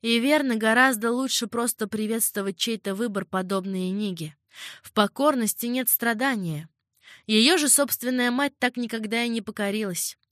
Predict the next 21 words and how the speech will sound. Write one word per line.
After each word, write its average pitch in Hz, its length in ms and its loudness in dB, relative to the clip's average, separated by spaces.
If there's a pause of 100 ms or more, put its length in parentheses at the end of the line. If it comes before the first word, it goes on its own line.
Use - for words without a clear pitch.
(120)
Ведь, 220 300 2
невзирая 254 580 2
на 240 120 0
страстную 240 640 0
и 208 100 -8
кипучую 233 640 -4
ненависть 226 500 -2
к - 100 -12
Макфергюсу, 185 840 -2 (220)
Сорча - 480 2
Макдув 269 540 -2
по-своему 240 640 -2
все 254 240 -2
же 233 160 -2
любила 233 420 -4
его, 160 420 -4 (340)
и 202 200 -2
он 226 240 0
отвечал 208 440 -4
ей 180 200 -4
взаимностью. 160 800 -2